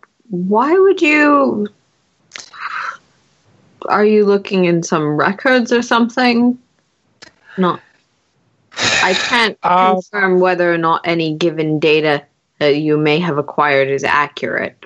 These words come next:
Speaker 1: but we're certainly willing to overlook, to look over it, um, if,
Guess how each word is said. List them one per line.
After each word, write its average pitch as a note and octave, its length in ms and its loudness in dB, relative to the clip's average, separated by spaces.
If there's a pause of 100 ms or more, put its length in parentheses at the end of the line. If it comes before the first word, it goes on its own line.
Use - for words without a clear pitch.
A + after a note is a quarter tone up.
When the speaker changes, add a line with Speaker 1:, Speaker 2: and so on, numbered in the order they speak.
(120)
Speaker 1:
but D#3+ 360 -4 (160)
we're D#3 200 0
certainly D3+ 600 0
willing C#3 360 0
to D#3 100 -2
overlook, C#3 580 -2 (240)
to - 100 -4
look C3+ 260 0
over C#3 320 2
it, - 280 -2 (220)
um, C#3 360 -6 (320)
if, C3+ 320 -6